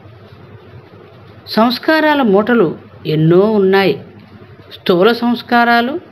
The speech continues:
సూక్ష్మ సంస్కారాలుగా లేక మానసిక సంస్కారాలుగా మారలేదు. చివరి జంతు రూపం నుండి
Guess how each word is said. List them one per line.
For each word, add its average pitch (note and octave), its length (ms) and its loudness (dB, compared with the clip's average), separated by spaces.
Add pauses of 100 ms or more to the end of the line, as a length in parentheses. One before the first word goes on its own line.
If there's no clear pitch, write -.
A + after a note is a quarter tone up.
(280)
సూక్ష్మ E3+ 340 -2
సంస్కారాలుగా F#3 1120 -2 (360)
లేక A#3+ 220 -2
మానసిక G3 540 -2
సంస్కారాలుగా F3 1040 -4 (340)
మారలేదు. D3+ 600 -2 (840)
చివరి D4 460 0
జంతు C#4+ 300 -2
రూపం A#3+ 360 -2
నుండి G3 380 2